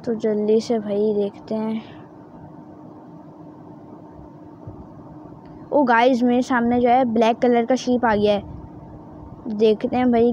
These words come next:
क्या पता एक, दो white wool और एक black wool से भी बन, बन सकता हो। मार के देख लेते हैं, कहाँ चला गया। हम्म, तो guys, मैंने मार दिया। अब जल्दी से crafting table लगाते हैं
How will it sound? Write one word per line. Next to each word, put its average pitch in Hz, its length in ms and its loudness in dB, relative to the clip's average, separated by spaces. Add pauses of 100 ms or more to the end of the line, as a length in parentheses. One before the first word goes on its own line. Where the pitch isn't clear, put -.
क्या 226 180 4
पता 240 340 2 (380)
एक, 226 280 6
दो 233 300 8
white 226 300 4
wool 247 200 4
और 240 140 6
एक 233 260 4
black 214 320 2
wool 233 140 4
से 254 120 4
भी 247 60 6
बन, 233 280 2
बन 220 160 2
सकता 226 340 -2
हो। 226 100 -2 (920)
मार 220 260 4
के 262 100 4
देख 226 140 2
लेते 214 100 -2
हैं, 233 80 -2
कहाँ 240 180 2
चला 208 180 -4
गया। 226 160 0
हम्म, - 1120 -10 (440)
तो 220 60 -4
guys, 226 280 6
मैंने 240 180 4
मार 208 320 2
दिया। 240 240 2 (420)
अब - 100 2
जल्दी 233 280 4
से 254 120 2
crafting 240 500 2
table 254 280 4
लगाते 214 460 2
हैं 277 120 2